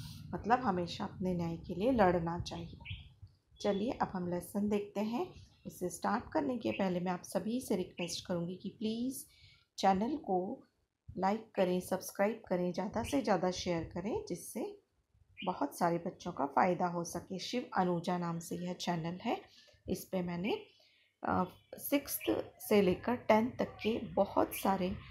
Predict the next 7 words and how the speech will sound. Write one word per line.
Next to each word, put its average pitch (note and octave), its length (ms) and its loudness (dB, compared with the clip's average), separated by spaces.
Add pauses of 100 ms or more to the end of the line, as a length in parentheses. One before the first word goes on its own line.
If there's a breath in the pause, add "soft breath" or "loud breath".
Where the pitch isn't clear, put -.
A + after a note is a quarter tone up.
(260 loud breath)
लेसन्स G3 680 4
जो F#3 120 0
हैं F3+ 200 0
एक्सप्लेन G#3 640 2
किए E3+ 280 0
हैं, G#3 280 -2 (520 soft breath)
जिनमें F#3+ 480 4